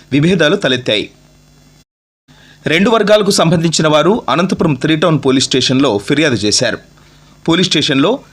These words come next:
తిమోతి వర్గానికి సహకరించాలంటూ తనను తాను ఐఏఎస్ అధికారి రాజశేఖరన్ అంటూ అప్పటి సీఐ మురళీకృష్ణకు బోరుగడ్డ అనిల్ ఫోన్ చేసి బెదిరింపులకు దిగాడు.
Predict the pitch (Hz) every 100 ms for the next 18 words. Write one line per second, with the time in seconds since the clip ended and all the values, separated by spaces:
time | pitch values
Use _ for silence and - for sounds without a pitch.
0 | _ 190 185 214 214 185 170 180 175 151
1 | 135 139 160 151 156 139 135 240 277 -
2 | - - 165 202 214 202 226 185 123 156
3 | - - 143 214 226 - 165 160 175 170
4 | 135 92 - 120 160 180 190 190 165 147
5 | 147 127 123 151 - - 143 151 165 127
6 | 170 190 147 127 170 156 - 139 196 120
7 | 120 - _ _ - 117 160 180 180 147
8 | 165 131 104 - _ - 156 185 143 127
9 | 208 269 - - - 135 151 202 175 143
10 | 127 113 110 92